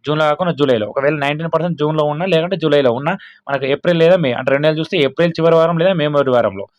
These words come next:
మన నోటిఫికేషన్ రావడానికి అవకాశం ఉంటే జూన్ చివరి వారం లేదా జూలై ఫస్ట్ వీక్‌లో టెట్ నోటిఫికే-, టెట్ సంబంధించి ఎగ్జామ్స్ కండక్ట్ చేయడానికి అవకాశం ఉంది. ఇక డిఎస్సి మాత్రం గతంలాగే మరి ఏ రకంగా అయితే ఒకవేళ ప్రభుత్వం ఇప్పుడు వేయాల్సి ఉంటే ఖచ్చితంగా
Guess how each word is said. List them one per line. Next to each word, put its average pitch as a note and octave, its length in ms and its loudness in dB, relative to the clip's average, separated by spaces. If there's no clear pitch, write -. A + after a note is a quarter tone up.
మన B2+ 140 -14
నోటిఫికేషన్ C#3+ 340 -2
రావడానికి D#3 280 0
అవకాశం D3 320 0
ఉంటే E3+ 180 -4
జూన్ D#3+ 180 -2
చివరి D#3+ 240 0
వారం D#3+ 240 2
లేదా D#3+ 140 2
జూలై D3+ 260 0
ఫస్ట్ D3 220 -4
వీక్‌లో C#3+ 220 -4
టెట్ D3 200 -6
నోటిఫికే-, D3 320 -4
టెట్ - 240 -6
సంబంధించి D#3 320 -2
ఎగ్జామ్స్ C#3 300 -6
కండక్ట్ C#3 260 -6
చేయడానికి D#3 240 -4
అవకాశం C3 340 -2
ఉంది. G2 160 -14
ఇక C#3 100 -4
డిఎస్సి D#3+ 400 -2
మాత్రం E3 240 -2
గతంలాగే D#3 500 0
మరి D3+ 180 0
ఏ C3+ 140 -4
రకంగా D3 280 -2
అయితే D3 160 -2
ఒకవేళ C#3+ 260 -2
ప్రభుత్వం C#3+ 360 -2
ఇప్పుడు C#3 180 -4
వేయాల్సి C#3 260 -2
ఉంటే D3+ 220 -4
ఖచ్చితంగా D3 420 -2